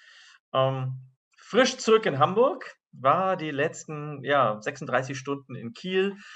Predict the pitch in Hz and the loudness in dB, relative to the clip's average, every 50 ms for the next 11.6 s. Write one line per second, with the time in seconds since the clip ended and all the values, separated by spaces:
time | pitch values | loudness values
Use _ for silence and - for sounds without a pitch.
0 | - - _ - - 127 120 127 143 139 143 127 127 123 110 - - - 127 120 | -20 -20 _ -2 4 4 6 6 4 2 -2 -4 -2 -4 -4 -4 -6 -6 -2 0
1 | 113 104 117 - - - 175 170 170 175 - _ _ - - - - - - - | 0 2 2 0 2 2 2 2 2 -2 -10 _ _ -20 -20 -20 -20 -12 -8 -6
2 | 113 113 127 127 131 - 160 175 185 180 - - - - 160 165 156 151 147 143 | -4 -4 -4 -4 0 2 2 2 2 0 -4 -4 -2 0 0 0 0 0 0 -2
3 | 135 - - - 143 156 - - 147 139 135 135 139 135 135 131 131 131 - 143 | -2 -4 -8 -6 -8 -6 -2 0 2 2 2 2 0 -6 -6 -6 -8 -6 -4 -2
4 | 139 139 139 139 139 139 135 - 110 - - - - 120 120 117 117 117 113 113 | 0 0 0 -2 -4 -6 -12 -14 -16 -14 -6 -2 2 4 4 6 4 4 2 0
5 | 113 113 110 113 107 _ _ - - 160 - - 160 139 131 147 151 151 147 147 | -4 -8 -12 -14 -18 _ _ -2 -2 -2 0 -2 -6 -10 -8 -8 -8 -6 -6 -6
6 | 143 143 139 131 - 143 135 127 139 139 151 156 151 143 143 135 - - 147 131 | -6 -6 -8 -12 -14 -12 -6 -2 -2 0 0 -2 -4 -4 -6 -6 -6 -4 -2 0
7 | 131 143 147 135 - - 123 131 135 - 131 139 131 123 107 80 - - 131 135 | 2 0 0 -2 -4 -4 -4 -4 -4 -6 -4 -2 -2 0 -2 0 0 0 0 0
8 | 131 131 127 120 117 117 117 123 127 _ _ _ _ _ _ _ _ _ - 156 | -2 -4 -10 -10 -10 -10 -10 -12 -16 _ _ _ _ _ _ _ _ _ 0 0
9 | - - - - 131 135 135 131 - - 131 117 123 127 139 131 - - 113 113 | 0 -2 -6 -6 -6 -6 -6 -6 -6 -6 -4 0 0 0 0 -2 -4 -6 -4 -2
10 | 120 123 127 135 123 135 160 160 165 143 127 131 127 131 131 131 - - 131 117 | -2 -4 -4 0 0 2 2 2 0 -2 -2 -4 -4 -4 -4 -4 -4 -2 -2 -2
11 | 117 127 135 131 - - 135 131 127 131 131 131 | 0 -2 -4 -4 -4 -2 0 0 0 0 -2 -6